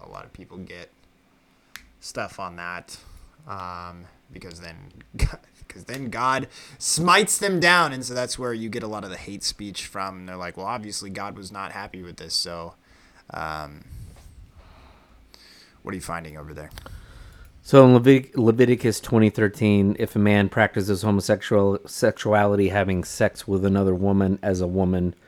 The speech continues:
Speaker 2: both men have committed, uh, a detestable act. They must both be put to death,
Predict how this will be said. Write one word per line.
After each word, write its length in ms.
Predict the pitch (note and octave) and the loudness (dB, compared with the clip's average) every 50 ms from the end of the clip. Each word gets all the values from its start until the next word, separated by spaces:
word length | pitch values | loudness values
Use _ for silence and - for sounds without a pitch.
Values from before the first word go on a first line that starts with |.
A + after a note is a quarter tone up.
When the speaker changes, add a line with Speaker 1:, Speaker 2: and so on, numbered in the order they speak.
| - - - - _ _ _ | -20 -20 -20 -20 _ _ _
Speaker 2:
both 260 | - A2 G#2+ G2+ - | 4 4 4 4 4
men 360 | - G#2 G2+ G2+ G2+ G2+ G2 F#2+ | 2 2 2 4 4 2 2 0
have 180 | G2+ F#2+ - | -2 -4 -6
committed, 560 | - - G2 G2 G2 F#2 G2 F#2+ F2 E2+ - - _ _ - | -4 -2 0 2 2 2 2 2 0 -2 -6 -18 _ _ -4
uh, 440 | F2+ F2+ F2 E2 E2 D#2+ D#2 D#2 - - - _ _ _ - | -2 0 0 0 0 0 -2 -2 -4 -6 -12 _ _ _ -8
a 80 | F2+ F2 | -8 -8
detestable 680 | - F#2 E2+ - - G#2+ G2+ - - - F#2+ F#2 - - - | -6 -6 -8 -6 -4 -4 -4 -4 -4 -6 -4 -4 -2 -2 0
act. 320 | F#2 F#2 F2 - - - | 0 0 0 -2 -4 -4
They 140 | F#2+ F#2 F2+ | -4 -2 -2
must 360 | F2+ F2+ - - - _ - | -2 -2 -4 -6 -12 _ -2
both 340 | - G#2 G#2+ G#2 - - _ | 2 2 2 2 0 -4 _
be 100 | - F#2+ | -6 -6
put 320 | F2 - - - - - - | -4 -4 -4 -4 -4 -4 -6
to 80 | F#2+ | -8
death, 500 | E2+ - G2 F#2 F#2 F2+ - - - - | -2 0 2 2 2 2 0 -2 -12 -20